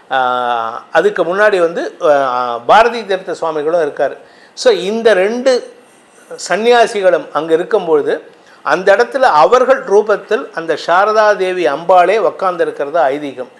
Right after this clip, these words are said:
இது சிருங்கேரி மடத்தோட விசேஷம். அதே சமயம்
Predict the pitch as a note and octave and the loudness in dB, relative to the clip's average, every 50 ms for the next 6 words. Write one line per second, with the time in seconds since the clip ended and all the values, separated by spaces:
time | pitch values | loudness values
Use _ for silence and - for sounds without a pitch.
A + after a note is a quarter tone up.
0 | _ _ _ _ _ - C#3+ D#3+ E3 G#3+ D4 G#4+ - - - - F3 F3+ G#3 G#3 | _ _ _ _ _ -14 -12 -10 -8 -8 -8 -8 -10 -12 -12 -10 -8 -8 -2 0
1 | A#3+ A#3+ A#3 A#3 G#3+ G3 F3+ F3+ F3+ - E3+ D#3+ D#3 E3 D#3 C#3+ B2+ D3+ D3 C3+ | 2 2 2 2 0 -2 -2 -2 -2 -2 -2 0 0 0 -2 -4 -4 -6 -6 -6
2 | - - B2+ - - _ _ _ - - - - - C3 D3+ G3+ A#3 A#3+ - A3+ | -6 -10 -14 -16 -20 _ _ _ -20 -20 -14 -6 -2 0 4 4 4 4 2 -2
3 | F#3+ F3+ F3+ G3+ F#3+ D3 | -4 -6 -8 -10 -12 -14